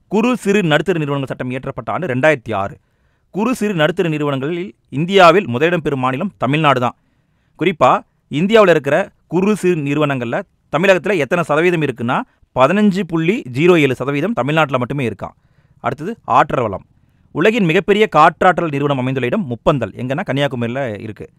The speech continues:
இந்திய மின் பூர்த்தியில் தமிழக காற்றாலை சதவீதம்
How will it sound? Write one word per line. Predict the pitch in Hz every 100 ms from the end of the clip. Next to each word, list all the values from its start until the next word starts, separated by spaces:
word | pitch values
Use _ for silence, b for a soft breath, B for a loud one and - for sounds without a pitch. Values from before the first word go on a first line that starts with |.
| _ _ _ _ _ _ -
இந்திய | 180 226 247
மின் | 165 208 208 151
பூர்த்தியில் | 180 170 135 202 247 _ -
தமிழக | 139 175 202 208
காற்றாலை | 139 151 160 185 180
சதவீதம் | 165 147 143 135 196